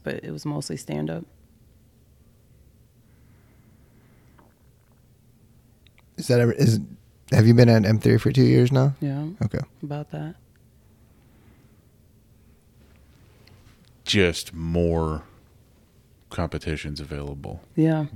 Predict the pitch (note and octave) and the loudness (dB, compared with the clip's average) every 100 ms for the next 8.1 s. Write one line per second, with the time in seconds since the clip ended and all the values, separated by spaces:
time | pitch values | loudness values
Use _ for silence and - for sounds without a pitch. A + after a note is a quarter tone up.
0 | F#2+ F#2+ F2+ E2+ - F2+ F2 E2+ D3 D3 | -2 2 4 2 -2 -2 -2 0 2 2
1 | D3+ C#3 G#2+ G2+ G2 - F#2 D#2+ F2 E2+ | 0 2 4 4 2 -2 -6 -4 -4 -4
2 | - D2 F2 E2+ F2 F2 F2+ - A#2 A2+ | -8 -6 -4 -2 -2 -2 -2 0 2 2
3 | G#2 G2+ F2 E2+ E2+ E2+ D#2 - D#2 D2 | 2 2 2 2 0 -2 -6 -8 -10 -8
4 | D#2+ D#2+ D#2 - _ - - - _ _ | -4 -2 -2 -4 _ -20 -20 -20 _ _
5 | _ _ _ _ _ _ _ _ _ _ | _ _ _ _ _ _ _ _ _ _
6 | - - - - - - F2 - D2+ D#2 | -18 -18 -18 -18 -16 -12 -8 -6 -6 -4
7 | F#2 D2 B1+ G#1+ - E2+ - - D3 C#3 | -4 -4 -8 -10 -6 -6 -8 -8 -4 -4
8 | D3 | -6